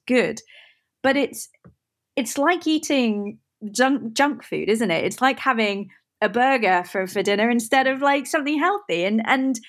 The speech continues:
that is basically what social media is doing to us. And I think I was really contemplating at the beginning of this year just quitting social media completely, because, you know, I've been feeding my breast-, uh, breastfeeding my son, like, checking Instagram in the background. I'm like,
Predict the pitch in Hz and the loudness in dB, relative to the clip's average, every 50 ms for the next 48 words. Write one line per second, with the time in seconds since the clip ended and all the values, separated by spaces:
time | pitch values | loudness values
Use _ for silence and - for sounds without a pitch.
0 | - _ _ _ _ - 277 285 285 - - 262 277 233 220 - 240 254 262 226 | -20 _ _ _ _ 4 4 4 4 2 -2 -4 -6 -6 -4 -2 -2 -2 -2 -2
1 | - 214 156 - 196 185 190 185 - - 202 196 196 - 202 196 196 190 185 180 | -4 -6 -4 -4 -4 -2 -2 -2 -4 -2 -4 -4 -4 -4 -4 -4 -4 -4 -2 -2
2 | 180 175 - 208 214 220 220 220 214 214 - 156 151 147 180 - - 208 214 220 | -4 -2 0 0 2 4 4 2 2 0 -2 -4 -4 -4 -4 -4 0 2 2 2
3 | 220 226 277 269 254 226 220 - - - _ - - - - _ _ _ _ - | 2 2 0 0 0 -2 -4 -10 -16 -18 _ -18 -18 -18 -20 _ _ _ _ 0
4 | 220 233 220 233 247 277 302 311 311 311 285 277 285 - - 262 247 226 226 214 | 0 0 0 0 2 2 2 4 4 4 2 2 0 -2 0 0 0 2 0 -2
5 | 214 - 190 180 170 170 - 175 165 156 170 170 196 202 202 190 185 185 175 170 | -2 0 0 0 0 0 -2 -4 -2 -2 0 0 0 0 0 0 0 0 -2 -2
6 | 170 - 190 175 175 165 151 - - - - 220 190 - - 190 180 175 196 180 | 0 2 2 2 2 0 -6 -8 -14 -8 -6 -4 -4 -2 -2 -2 -2 0 0 -2
7 | 170 - 185 185 185 170 180 170 175 185 170 - - 180 170 - 196 220 240 220 | -2 -2 0 0 0 0 0 -2 -2 -6 -10 -6 -4 -2 0 0 2 2 2 0
8 | 226 220 196 185 180 - - - - _ _ _ _ _ 185 185 180 185 180 240 | 0 0 0 0 0 -2 -10 -20 -20 _ _ _ _ _ -2 -2 0 0 0 0
9 | 233 226 220 - 339 330 294 254 226 214 214 240 254 269 240 - - 220 220 - | 0 0 0 0 0 2 2 4 4 2 2 2 0 0 0 -2 -4 -4 -4 -2
10 | - 277 269 285 285 - 262 240 226 214 202 196 220 220 - 285 262 226 180 180 | -2 -2 -2 -2 -2 -4 -2 -2 0 0 0 0 -2 -2 0 2 2 2 2 -2
11 | 175 175 175 180 175 - _ - _ _ _ - - 269 262 262 247 220 240 262 | -2 -2 -2 -2 -4 -8 _ -20 _ _ _ -2 -2 -2 -2 0 -2 0 0 0
12 | 285 277 - - 233 226 208 190 185 190 190 196 247 - - - - 233 196 185 | 0 0 -2 -4 0 2 2 2 2 0 -2 0 2 2 2 2 0 -2 -2 -2
13 | 185 190 208 214 214 214 220 - | -4 -4 -2 0 0 0 -2 -6